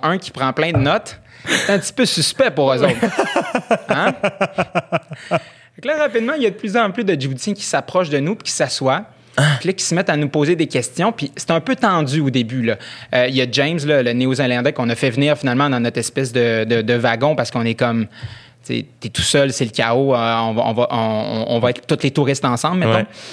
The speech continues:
Speaker 1: Puis, puis là, donc, c'est ça. Il, il commence, il s'approche, il nous pose des questions, c'est un peu tendu. Puis finalement, pff, ça se détend un peu, puis on commence à jaser, puis là, ils comprennent que, tu sais, je dis, « Ben, je suis un écrivain, euh, je suis là, je,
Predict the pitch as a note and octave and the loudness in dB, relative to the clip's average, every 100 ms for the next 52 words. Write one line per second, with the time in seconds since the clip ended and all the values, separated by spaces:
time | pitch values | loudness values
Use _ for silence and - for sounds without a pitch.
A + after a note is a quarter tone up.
0 | - - - _ C3+ C3 - - C#3+ E3+ | -18 -20 -20 _ -2 -2 -2 -2 0 2
1 | D#3 D3 C#3 C#3 C3+ B2+ - C3+ C#3+ F#3+ | 0 -2 0 -2 -2 -4 -2 -2 0 -2
2 | - C3 - F#3 G3 C3+ B2 E3 E3+ C#3+ | 0 -2 0 0 0 0 0 0 -2 -2
3 | - B2 - E3+ F3+ B2+ A2+ E3+ E3+ C#3 | -2 -4 -2 0 0 -4 -2 -2 0 0
4 | A#2+ B2 G3+ - - - - - - - | 0 0 0 -2 -20 -20 -20 -20 -20 -20
5 | _ _ _ - C3+ C3+ - - C#3+ C3 | _ _ _ -6 -4 -4 -8 -2 0 2
6 | D3 F3+ F#3+ F3+ - _ _ _ _ _ | 2 2 2 0 -6 _ _ _ _ _
7 | _ - - - - - - - - C3 | _ -16 -16 -14 -14 -12 -10 -8 0 2
8 | A#2+ - - - - - - E3 E3 A3 | 2 -2 -4 -4 -4 -6 0 0 2 2
9 | A#3+ B3+ - G3+ B3 C#4 F#3 E3 C#3+ D#3 | 2 0 2 4 4 0 -2 0 2 0
10 | E3+ G3 G3+ F3 F3 F3 D3 D3 A#3+ D#3+ | 0 0 0 2 2 2 0 -4 -4 0
11 | D3+ C#3+ E3 D3+ E3+ F3+ F3+ D3 C3 B2 | 2 2 0 0 0 0 0 2 4 2
12 | A#2+ D3 A2 B2 B2 A#2+ C#3 B2+ C3 D3+ | 0 -4 -4 -2 -2 0 0 0 0 2
13 | C#3+ C3+ D3 C#3+ A#2+ A#2 A#2+ - B2 B2+ | 2 2 0 0 0 0 -2 0 2 4
14 | C3+ C3+ | 4 2